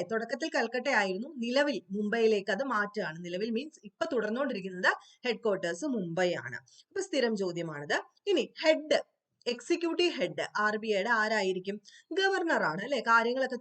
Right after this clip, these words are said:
തീരുമാനിക്കുന്ന എക്സിക്യൂട്ടീവ് ഹെഡ് എന്ന് പറയുന്നത് ഗവർണർ ആണ്. Governor is accompanied by four deputy governors. നമ്മൾ already പറഞ്ഞു, ഗവർണറിനെ അക്കമ്പനി ചെയ്യാനായിട്ട്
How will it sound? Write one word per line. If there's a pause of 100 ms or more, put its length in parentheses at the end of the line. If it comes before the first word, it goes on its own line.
തീരുമാനിക്കുന്ന
എക്സിക്യൂട്ടീവ്
ഹെഡ്
എന്ന്
പറയുന്നത് (460)
ഗവർണർ (120)
ആണ്. (460)
Governor (100)
is (160)
accompanied (100)
by (200)
four (100)
deputy (460)
governors. (100)
നമ്മൾ
already
പറഞ്ഞു, (500)
ഗവർണറിനെ (160)
അക്കമ്പനി
ചെയ്യാനായിട്ട്